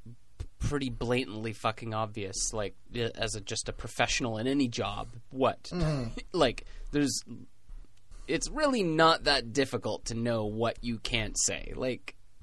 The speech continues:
Speaker 1: and, and a-, and how to act. Like, it, and I'm not trying to say that to diminish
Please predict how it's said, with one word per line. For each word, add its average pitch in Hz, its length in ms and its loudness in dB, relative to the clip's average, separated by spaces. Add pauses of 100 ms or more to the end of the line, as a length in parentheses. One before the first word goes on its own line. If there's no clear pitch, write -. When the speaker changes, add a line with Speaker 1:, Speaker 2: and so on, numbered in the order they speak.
(360)
Speaker 1:
and, 113 260 -2
and 117 140 2
a-, 113 240 6
and 120 160 0
how 117 160 6
to 98 80 0
act. - 460 -2
Like, 117 220 0
it, 131 100 0 (180)
and 127 340 0 (400)
I'm 139 140 8
not 131 160 6
trying 120 260 2
to 117 140 4
say - 220 4
that 110 220 0
to 120 100 -4
diminish 120 640 2